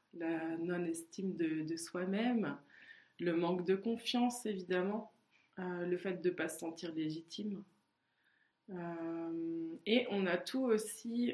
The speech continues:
on a tout le domaine transgénérationnel, c'est-à-dire, euh, ce qu'on reçoit de nos grands-parents, de nos arrière-grands-parents, de nos propres parents également. Et ça fait effet boule de neige jusqu'à ce qu'on coupe, euh,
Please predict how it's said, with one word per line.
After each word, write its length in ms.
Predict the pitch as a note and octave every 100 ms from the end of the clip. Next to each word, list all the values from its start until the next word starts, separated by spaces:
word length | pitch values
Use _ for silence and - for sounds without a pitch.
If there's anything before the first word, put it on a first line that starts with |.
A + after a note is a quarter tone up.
| -
on 160 | F#3+
a 160 | F#3 F3+
tout 240 | - -
le 80 | A#3+
domaine 440 | G3+ G#3 A3 A#3+ A#3+
transgénérationnel, 840 | - B3 A3+ A3 G#3 G#3 G#3+ E3 -
c'est-à-dire, 360 | F3+ F3 F3 F3+
euh, 180 | F3 E3+
ce 80 |
qu'on 140 | - F#3
reçoit 420 | E3+ E3+ G3 G3
de 300 | F3+ F3 E3+
nos 160 | E3+ D#3+
grands-parents, 1120 | D#3 D3+ D#3 F3+ F#3+ G3 G3 G3 G3 G3 G3
de 120 | F3
nos 180 | D#3 D#3
arrière-grands-parents, 840 | D3+ D#3+ D#3 D3 D3 B2+ D#3+ E3 D3+
de 80 | C#3
nos 100 | B2+ _
propres 340 | - D#3 -
parents 400 | D#3+ D#3+ E3 F#3+
également. 500 | F3+ D#3 D#3 F3+ A3+ - _ _ _ _ -
Et 140 | F3+
ça 180 | F3+ C#3+
fait 240 | - F#3+
effet 240 | F3+ F#3 F3
boule 220 | E3 E3
de 80 | D#3+
neige 440 | F#3 A3 G3+ E3+ D#3+
jusqu'à 420 | D#3+ F3 - F#3 F#3
ce 140 | -
qu'on 1300 | - E3 D#3 D#3 D3+ D3+ D3 D3 C#3+ C#3 C#3 C3+ B2 -
coupe, 280 | - G3 - - _ -
euh, 60 | -